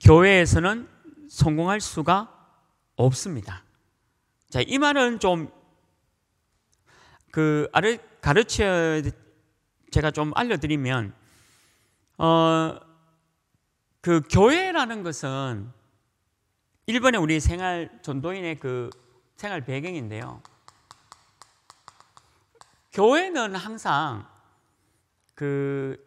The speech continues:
치유받아야 할 사람도 있고 제자도 있죠. 치유받아야 할 사람도 있고 제자도 있습니다.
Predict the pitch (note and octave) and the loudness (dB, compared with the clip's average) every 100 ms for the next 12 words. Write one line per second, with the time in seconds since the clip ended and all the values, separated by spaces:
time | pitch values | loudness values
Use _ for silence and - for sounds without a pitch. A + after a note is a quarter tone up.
0 | _ - - - B3+ C#4 C#4 D4+ C#4+ B3 | _ -10 -6 -4 -6 -6 -4 -6 -2 -4
1 | G3 E3+ - E3+ E3+ D#3 E3 F#3 G#3 - | -4 -8 -10 -8 -6 -6 -6 -6 -14 -20
2 | _ _ - E3 E3+ D3 B2 A#2 B2 D#3 | _ _ -14 -10 -8 -8 -8 -10 -12 -12
3 | A3 _ _ - C#3 C#3 F3+ C#3 G#2 - | -12 _ _ -10 -8 -6 -8 -8 -12 -16
4 | A2 G2+ _ _ _ _ _ _ - _ | -20 -20 _ _ _ _ _ _ -20 _
5 | _ _ _ - _ _ - _ _ _ | _ _ _ -20 _ _ -20 _ _ _
6 | _ - _ _ _ _ _ _ _ _ | _ -20 _ _ _ _ _ _ _ _
7 | _ _ _ _ _ _ _ _ _ _ | _ _ _ _ _ _ _ _ _ _
8 | _ _ - A3 G#3 G#3+ A3 G#3+ B3 A#3 | _ _ -12 -8 -6 -6 -6 -4 -2 0
9 | G#3+ F3+ F3 E3+ - D#3+ D#3 C#3+ C3 F3 | 2 2 0 4 4 4 -2 -6 -6 -8
10 | F3+ - C3 C#3 D#3 G2+ - G2+ A#2 - | -8 0 0 0 -10 -12 -14 -18 -20 -20